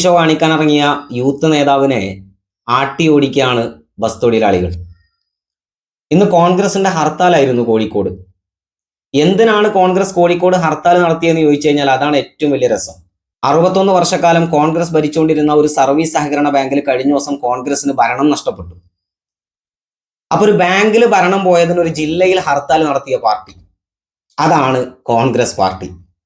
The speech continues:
എന്തായാലും ഹർത്താലിന്റെ പേരും പറഞ്ഞ് ഇന്നലെയാണ് പെട്ടെന്ന് ഹർത്താലൊക്കെ പ്രഖ്യാപിക്കുന്നത്. അതും ഒരു ബാങ്കിൽ തോറ്റുപോയതിനാണ് ഹർത്താൽ പ്രഖ്യാപിക്കുന്നത്. എന്നിട്ട് ഒരു ജില്ലയിലെ മനുഷ്യരെ ഒന്നാകെ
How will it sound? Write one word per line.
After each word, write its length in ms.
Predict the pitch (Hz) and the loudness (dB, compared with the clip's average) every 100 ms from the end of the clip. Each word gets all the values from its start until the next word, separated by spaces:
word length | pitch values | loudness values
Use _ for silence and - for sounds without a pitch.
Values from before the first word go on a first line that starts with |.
| _ _ _ 139 | _ _ _ 0
എന്തായാലും 440 | 170 180 175 180 123 113 - - _ _ _ _ _ _ _ _ - | 2 4 4 2 0 -4 -12 -20 _ _ _ _ _ _ _ _ 0
ഹർത്താലിന്റെ 540 | 185 175 226 226 226 202 | 0 2 2 4 2 2
പേരും 220 | 202 208 190 | 2 2 2
പറഞ്ഞ് 300 | 185 185 196 190 - _ _ _ _ _ _ _ _ _ _ 160 | 2 2 0 -2 -14 _ _ _ _ _ _ _ _ _ _ 0
ഇന്നലെയാണ് 420 | 208 240 247 233 226 | 2 4 4 2 0
പെട്ടെന്ന് 320 | 180 226 233 196 | 0 0 0 0
ഹർത്താലൊക്കെ 440 | 185 202 202 208 190 | -2 2 0 0 -4
പ്രഖ്യാപിക്കുന്നത്. 640 | - 185 180 156 120 87 - _ _ _ _ - | 0 0 0 -2 -6 -8 -14 _ _ _ _ -2
അതും 140 | 196 247 | 2 4
ഒരു 80 | 226 180 | 4 2
ബാങ്കിൽ 400 | 180 214 226 233 226 | 0 0 2 0 2
തോറ്റുപോയതിനാണ് 760 | 196 208 226 214 208 202 196 185 | 0 2 2 2 2 0 0 0
ഹർത്താൽ 300 | 175 139 190 185 | -2 0 0 0
പ്രഖ്യാപിക്കുന്നത്. 640 | 175 175 151 139 113 95 - _ _ _ _ _ _ _ _ _ _ - 214 | -2 0 -2 -4 -10 -12 -18 _ _ _ _ _ _ _ _ _ _ -4 0
എന്നിട്ട് 220 | 247 262 | 2 2
ഒരു 60 | 254 170 | 2 0
ജില്ലയിലെ 460 | 196 214 233 233 226 | 0 2 2 4 2
മനുഷ്യരെ 380 | 185 208 226 220 190 | 0 0 0 0 2
ഒന്നാകെ 560 | 185 196 202 214 196 | 0 0 0 0 0